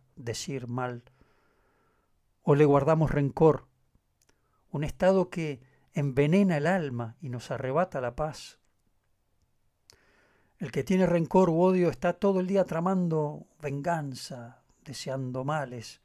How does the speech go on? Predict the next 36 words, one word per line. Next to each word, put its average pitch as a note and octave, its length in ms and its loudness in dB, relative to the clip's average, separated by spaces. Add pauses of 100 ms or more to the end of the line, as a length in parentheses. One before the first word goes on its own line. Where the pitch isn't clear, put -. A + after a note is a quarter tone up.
(840)
siempre E3+ 520 0
mirando D3+ 560 0
al C3+ 140 -4
que C#3+ 180 -2
odia, A#2+ 460 -6 (360)
pensando C3 640 -6
en C#3 60 -4
él, C3 260 -10 (1040)
en D3 140 -2
lugar E3+ 240 2
de E3 100 -2
pensar D#3 420 -4
en D3 120 -4
Dios. D3+ 640 -8 (1900)
A F3 120 -2
ese F#3+ 200 0
tal G#3 300 6
no G3+ 100 6
le G#3+ 80 4
hace G#3 200 0
falta D#3 540 4
que B2+ 120 -10
se C#3+ 160 -6
le C3+ 100 -2
diga D#3 320 2
que C3 340 -6 (240)
debe D#3 200 4
reconciliarse D3 960 -2 (360)
con C#3 180 -4
su - 160 -4
hermano D3+ 460 0
antes F3 380 -2
de D3 100 -2
colocar C3+ 440 -2
su - 160 -10
ofrenda. D3 540 -4